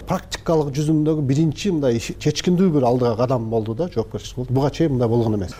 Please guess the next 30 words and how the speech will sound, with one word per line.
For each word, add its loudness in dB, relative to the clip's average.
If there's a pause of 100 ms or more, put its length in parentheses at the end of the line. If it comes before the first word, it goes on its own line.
Анан 4
ошол 2
эле 4
мезгилде 2 (380)
бул 2
а-, 4
административдик -2
аймактык -2
реформа 0
дегенден 2
кийин 0
мен 4
үч -4
төрт -2
нерсеге -2
токтолуп -2
кетким 0
келет. 2 (260)
Биринчиси 2
жөн 2
эле 0
механикалык -4 (120)
түрдө 0
эле 0
ирилештиребиз, 0
ирилештиребиз, 2
бирине 2
бирин 2
кошобуз 0
деп -8